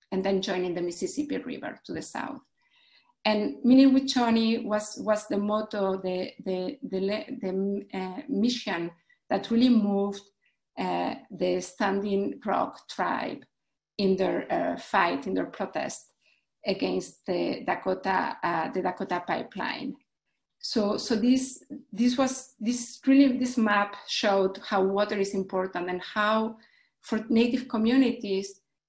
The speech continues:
protecting water is, is really essential and is part, is part of who they are. And, and also the map gives us this picture of surface water, but another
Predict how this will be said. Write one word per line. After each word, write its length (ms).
protecting 640
water 680
is, 260
is 240
really 240
essential 600
and 100
is 160
part, 500
is 120
part 280
of 160
who 80
they 220
are. 400
And, 420
and 140
also 360
the 120
map 380
gives 340
us 280
this 180
picture 400
of 80
surface 480
water, 600
but 200
another 380